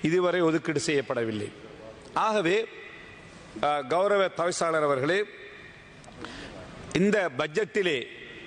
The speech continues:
நேற்று ஒதுக்கப்படாவிட்டாலும் அரசாங்கம், அரசாங்கத்திடம் இருக்கின்ற மூலதன நிதி ஒதுக்கீடுகளிலே இருந்து இன்னும் ஒதுக்கீடு செய்ய முடியும். ஆகவே, கிழக்கு மாகாணத்திலே இருக்கிற பல்வேறுபட்ட வேலை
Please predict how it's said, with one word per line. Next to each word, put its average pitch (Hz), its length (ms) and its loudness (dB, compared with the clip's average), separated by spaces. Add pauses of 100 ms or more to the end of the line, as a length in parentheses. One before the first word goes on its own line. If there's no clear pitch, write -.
(360)
நேற்று 190 420 4
ஒதுக்கப்படாவிட்டாலும் 160 1080 2 (680)
அரசாங்கம், 208 880 2 (800)
அரசாங்கத்திடம் 208 880 2
இருக்கின்ற 196 720 4 (600)
மூலதன 196 760 4 (100)
நிதி 196 220 2
ஒதுக்கீடுகளிலே 170 760 4
இருந்து 190 480 2 (300)
இன்னும் 226 320 4
ஒதுக்கீடு 196 420 2
செய்ய 131 260 2
முடியும். 170 440 2 (360)
ஆகவே, 180 360 2
கிழக்கு 175 440 0
மாகாணத்திலே 156 460 0
இருக்கிற 143 500 2 (800)
பல்வேறுபட்ட 170 720 4
வேலை 190 260 4